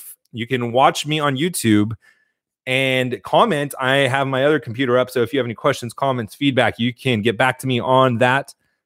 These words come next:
or real time in the show. And then I can comment and I can respond to you. So if you wanna join me, I try to do it seven to eight o'clock Eastern time. But today, 'cause I have Reformed Jellicle at eight thirty P M Eastern with A D Robles,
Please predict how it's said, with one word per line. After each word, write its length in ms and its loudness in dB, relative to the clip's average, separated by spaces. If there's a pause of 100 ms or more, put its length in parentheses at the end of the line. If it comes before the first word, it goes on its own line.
(120)
or 320 4 (120)
real 420 2
time 320 2
in 140 -2
the 80 0
show. 320 2
And 120 -2
then 80 -2
I 120 -2
can 120 -12
comment 540 -4
and 160 -6
I 80 -4
can 320 -8
respond 400 -10
to 80 -20
you. 80 -20
So 240 -10
if 140 -12
you 80 -6
wanna 160 -2
join 180 0
me, 140 -2
I 80 -8
try 160 2
to 100 6
do 200 4
it 120 4
seven 280 0
to 40 0
eight 140 -2
o'clock 360 0
Eastern 380 -4
time. 320 0 (540)
But 160 2
today, 340 4
'cause 220 -2
I 40 4
have 80 2
Reformed 300 -4
Jellicle 460 4 (920)
at 180 -6
eight 160 -2
thirty 180 0
P 220 -4
M 280 0
Eastern 420 0
with 340 0
A 120 -6
D 80 -4
Robles, 520 2